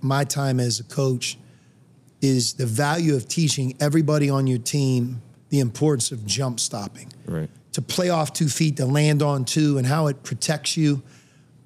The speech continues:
Speaker 1: At first, I think when you talk in those terms to a player, I think the initial reaction is, "Well, wait a second now.
Speaker 2: <laughs>
Speaker 1: I'm not gonna be able to play basketball, my game," right?
Speaker 2: Right.
Speaker 1: But it, it, I believe that it,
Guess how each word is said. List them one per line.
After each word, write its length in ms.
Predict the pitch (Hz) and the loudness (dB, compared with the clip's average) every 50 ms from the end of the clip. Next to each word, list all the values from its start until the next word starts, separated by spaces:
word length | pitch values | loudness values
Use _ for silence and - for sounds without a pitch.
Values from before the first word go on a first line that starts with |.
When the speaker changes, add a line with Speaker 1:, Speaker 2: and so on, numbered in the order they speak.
| _ _ _ - | _ _ _ -4
Speaker 1:
At 140 | 160 151 - | -4 -4 -2
first, 520 | - - 202 202 196 160 - - - - - - | -2 0 0 2 2 0 -2 -4 -8 -14 -12 -6
I 100 | 143 135 | -4 -2
think 200 | 127 160 160 139 | 0 0 0 2
when 140 | 147 147 143 | 2 2 2
you 120 | 139 135 | 0 -2
talk 420 | 127 - - 151 151 147 147 - 165 | -2 -2 -2 0 0 0 -2 -4 -4
in 120 | 143 123 - - | -4 -4 -4 -2
those 260 | 147 139 143 131 120 - | 0 0 0 0 -2 -2
terms 380 | - - 151 143 139 139 120 | -2 0 0 0 0 0 0
to 180 | - - 139 123 | 0 0 0 0
a 40 | 110 | 0
player, 540 | - - 147 147 147 151 151 147 143 139 - - - _ _ _ _ _ _ _ - _ _ _ _ _ _ - | 0 0 0 2 2 2 2 0 0 -4 -10 -18 -20 _ _ _ _ _ _ _ -20 _ _ _ _ _ _ -4
I 60 | 135 | -2
think 180 | 123 160 151 | 0 0 0
the 140 | 123 135 135 | 0 0 0
initial 440 | 131 131 139 156 175 165 - 160 143 | 2 2 2 2 2 0 0 -2 -2
reaction 520 | 135 139 139 143 139 139 135 - 139 127 | 0 0 0 0 0 0 -2 -2 -4 -2
is, 180 | 120 123 117 113 | -2 -4 -4 -6
"Well, 80 | 110 110 | -6 -4
wait 220 | 120 123 127 117 | -2 -2 -2 0
a 40 | - | -2
second 380 | - - - - - - - | -4 -6 -8 -12 -20 -20 -18
now. 140 | - - - - - - - - - - - - | -16 -14 -10 -8 -8 -8 -8 -10 -12 -14 -14 -16
Speaker 2:
<laughs> 440 | - - - - - - _ _ - | -20 -20 -20 -20 -20 -20 _ _ -2
Speaker 1:
I'm 100 | 143 147 | 0 2
not 160 | 151 147 131 | 2 2 0
gonna 140 | - 147 135 | 0 0 2
be 80 | 135 | 2
able 100 | 139 127 | 2 2
to 60 | 120 117 | 0 -2
play 260 | 107 135 135 131 123 | -2 -2 -2 -2 0
basketball, 640 | 120 139 156 180 170 - - 180 165 185 196 190 180 | 0 0 0 0 0 0 0 0 2 2 2 2 2
my 220 | 160 143 135 131 | 2 2 2 2
game," 460 | 120 135 151 165 175 180 185 185 165 | 2 2 2 2 4 4 4 4 4
right? 280 | 147 143 151 160 - - | 4 2 2 0 0 -2
Speaker 2:
Right. 300 | 87 87 85 82 78 - - - _ _ _ _ _ _ - - - - - _ _ _ _ _ _ - _ _ _ - _ _ _ _ _ _ _ _ _ _ - | -4 -4 -4 -6 -8 -10 -16 -20 _ _ _ _ _ _ -20 -20 -20 -20 -20 _ _ _ _ _ _ -20 _ _ _ -20 _ _ _ _ _ _ _ _ _ _ -2
Speaker 1:
But 200 | 127 147 160 156 | 0 0 2 2
it, 220 | 156 156 160 - | 2 0 0 -4
it, 100 | 175 156 - - | -8 -12 -8 -4
I 180 | 139 135 160 180 | -4 -2 0 0
believe 360 | 156 160 147 147 147 147 127 | 2 2 4 4 4 4 4
that 200 | 143 139 127 - - | 2 0 0 -4 -4
it, 260 | - 147 139 127 - | -4 -2 -2 -2 -4